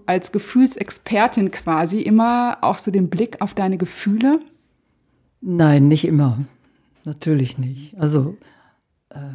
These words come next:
Speaker 2: ich versuche mich so oft wie möglich dran zu erinnern oder ich erinnere mich so oft wie möglich dran, aber nicht in jedem Augenblick. Aber jetzt, wenn du mich so fragst, bisschen erschöpft vom Seminar, äh, und gleichzeitig sehr freudig,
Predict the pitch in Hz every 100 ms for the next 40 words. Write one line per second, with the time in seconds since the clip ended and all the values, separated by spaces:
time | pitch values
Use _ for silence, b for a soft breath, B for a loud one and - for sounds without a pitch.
0 | 143 _ - 185 185 165 151 185 - 180
1 | 170 165 - - 160 - 165 175 202 190
2 | 214 - 143 131 - 139 185 180 175 -
3 | 165 151 - 165 147 - - - 156 156
4 | 156 160 156 151 160 156 160 147 143 127
5 | 135 - 151 151 147 143 - 165 160 151
6 | - 151 - 180 - - - B B B
7 | B B - 185 185 - 170 - 175 -
8 | - 160 160 165 151 170 214 254 196 156
9 | 135 B B B B _ 160 156 151 147
10 | 151 170 185 156 165 156 - 160 156 175
11 | - 165 160 143 - - 151 156 214 240
12 | - - -